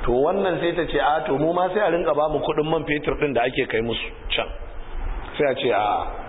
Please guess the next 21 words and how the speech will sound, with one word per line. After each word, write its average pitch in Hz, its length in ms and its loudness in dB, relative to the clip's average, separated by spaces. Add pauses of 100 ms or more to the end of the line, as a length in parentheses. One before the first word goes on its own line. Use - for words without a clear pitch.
(600)
ai 156 120 2
kuma 170 300 2
nan 170 140 2
ana 139 220 0
kunna 135 260 0
muku 120 220 0
janareton." 95 500 -2 (880)
Shi - 260 2
ne 147 100 4
waɗancan 127 600 2
su 120 100 0
ma 120 180 2
aka 120 140 -2
kai - 160 0
musu. 90 260 -2 (1600)
Jama'a 196 280 2
kun 240 160 0
fahimta? 233 420 2 (920)
Kaga 180 280 4
waɗannan 190 600 2
yanzu, 113 480 2